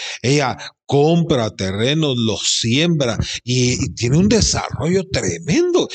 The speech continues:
Y eso se lo tenemos que pedir nosotros al Señor, hermano, si usted,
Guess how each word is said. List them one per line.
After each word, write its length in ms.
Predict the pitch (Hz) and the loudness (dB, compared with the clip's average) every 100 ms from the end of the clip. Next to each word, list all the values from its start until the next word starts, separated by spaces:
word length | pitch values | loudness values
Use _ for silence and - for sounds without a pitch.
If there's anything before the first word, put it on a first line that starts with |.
| - | -2
Y 220 | 139 135 | 2 2
eso 280 | 135 240 233 | 2 2 0
se 140 | - | 0
lo 100 | 127 | -4
tenemos 320 | 107 113 165 | -4 -2 -2
que 80 | 175 | -2
pedir 300 | 185 127 139 | -2 0 0
nosotros 340 | 160 135 156 170 | 0 -2 0 0
al 140 | 139 | 0
Señor, 400 | 110 107 139 165 165 - - - | -4 -2 -2 -2 -6 -12 -12 -8
hermano, 460 | 107 110 131 180 | -6 -2 -2 0
si 200 | 156 - | 0 -2
usted, 420 | 113 - - 160 | -2 -2 0 -2